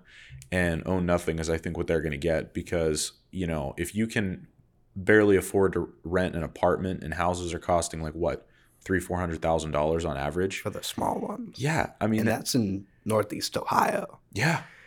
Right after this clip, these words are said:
Speaker 1: That, that is insane. Like, imagine if you're living in California and you get out of school with, you know, your whatever degree that you have, and, you know, you're expected to go buy a house living off of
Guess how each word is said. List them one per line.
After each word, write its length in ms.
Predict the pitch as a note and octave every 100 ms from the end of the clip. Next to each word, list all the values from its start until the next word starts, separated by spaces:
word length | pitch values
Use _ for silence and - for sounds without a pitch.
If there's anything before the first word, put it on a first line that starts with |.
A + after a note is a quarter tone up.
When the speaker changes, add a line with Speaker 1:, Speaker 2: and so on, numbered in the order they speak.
| - -
Speaker 1:
That, 200 | A2+ -
that 140 | B2 D3
is 100 | C3
insane. 300 | G#2 - D#2
Like, 100 | A#2+
imagine 360 | B2+ C#3+ D#3 D3
if 120 | C3+
you're 100 | C3
living 240 | B2+ A2+
in 60 | F2
California 640 | - G#2+ F#2 - G2+ F#2 A#1+
and 100 | E2+
you 60 |
get 140 | F2 F#2+
out 120 | F#2
of 60 | D2+
school 480 | - G2 F2 D#2 - - -
with, 360 | - F2 D#2+ -
you 120 | - F#2
know, 320 | E2 D2+ C#2+
your 480 | F2 F2 E2 D#2+ - - - - _ _ _ _ _
whatever 580 | F2 D#2+ E2+ D2 C#2 -
degree 360 | F2 E2+ F2+ F2
that 120 | -
you 100 | D2+
have, 480 | - F2 D2 D2+ - _ _ _ _ -
and, 560 | F#2+ F2 E2+ D#2+ D#2 - _
you 120 | -
know, 120 | E2+ D#2
you're 200 | E2+ F2
expected 400 | - F#2 - E2+
to 60 |
go 140 | E2+ E2
buy 240 | D#2+ E2+
a 60 | D#2
house 440 | G2 G2+ E2 -
living 260 | F2+ F2+ F2
off 260 | E2+ E2
of 260 | D2 D2